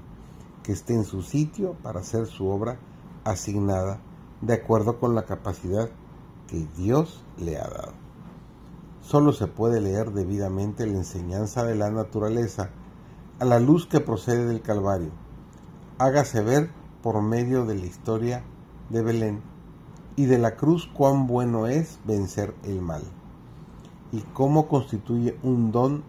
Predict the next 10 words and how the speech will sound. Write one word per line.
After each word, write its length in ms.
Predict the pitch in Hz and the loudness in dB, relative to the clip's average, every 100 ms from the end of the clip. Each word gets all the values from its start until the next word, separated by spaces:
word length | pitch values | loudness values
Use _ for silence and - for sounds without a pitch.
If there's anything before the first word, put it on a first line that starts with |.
| - - - | -16 -14 -4
de 80 | 110 | 0
la 160 | 104 | 0
redención 720 | 101 98 95 95 - 139 160 160 - - - - - | 0 -2 -4 -6 -2 0 -2 -4 -14 -20 -20 -20 0
cada 300 | 127 127 127 | 4 6 6
bendición 760 | 113 107 98 92 135 143 175 175 - - - | 2 -2 -4 -4 -2 0 0 -6 -16 -20 -8
que 80 | 101 | -4
recibimos. 760 | 95 90 - 85 78 73 - - - - - - - - - - - | -4 -6 -8 -8 -8 -10 -16 -18 -18 -20 -20 -18 -18 -18 -20 -20 -4
En 100 | 127 | 4
la 120 | 131 | 4
zarza 540 | 120 156 160 - 175 | 6 4 4 2 -2